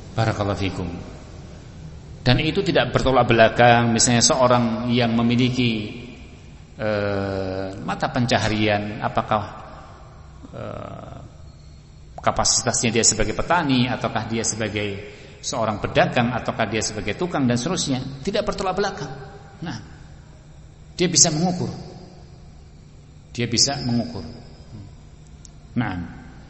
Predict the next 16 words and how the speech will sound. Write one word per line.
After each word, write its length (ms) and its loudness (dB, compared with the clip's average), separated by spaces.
ya 160 -10
kadang-kadang 480 0
kita 320 0
iri 320 2
ya 160 -2
dalam 320 -2
hal 160 -2
jual 240 0
beli 240 -2
itu. 100 -4
Kita 280 -2
iri. 400 -4
Orang-orang 400 6
tua 480 2
pada 160 2
sebagiannya 1040 4